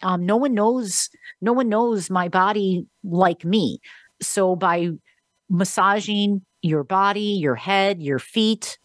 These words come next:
wherever it happens to be, this is one of the, um, tools that you can use to just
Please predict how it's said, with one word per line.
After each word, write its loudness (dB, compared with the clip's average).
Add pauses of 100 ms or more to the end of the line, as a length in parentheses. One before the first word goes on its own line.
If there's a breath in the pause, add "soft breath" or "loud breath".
wherever 0
it -4
happens 0
to -6
be, 0 (340 loud breath)
this 2
is 0
one 0
of 0
the, 0 (300 loud breath)
um, 2 (380)
tools 0
that -2
you -2
can 0
use 0
to -2
just 2